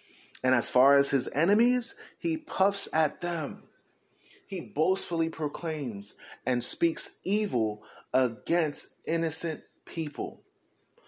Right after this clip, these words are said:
That's what they do. The wicked speak against the innocent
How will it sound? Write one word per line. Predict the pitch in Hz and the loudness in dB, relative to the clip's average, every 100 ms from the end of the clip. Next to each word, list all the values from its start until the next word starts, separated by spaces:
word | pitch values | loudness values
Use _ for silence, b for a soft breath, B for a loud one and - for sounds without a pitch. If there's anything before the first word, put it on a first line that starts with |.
| b | b
That's | 160 156 - | 0 2 2
what | 160 160 | 0 2
they | 160 151 | 0 0
do. | 151 214 147 - - b b b | 0 0 0 -4 -14 b b b
The | 135 | 2
wicked | 135 196 202 160 135 | 4 2 2 -2 -4
speak | - - - 220 175 - - | -12 -12 -8 -6 -6 -10 -4
against | 135 - - 175 170 - 139 | -2 -2 -2 0 0 -4 -4
the | - 160 | -4 -6
innocent | 170 - 139 90 | -8 -6 -6 -8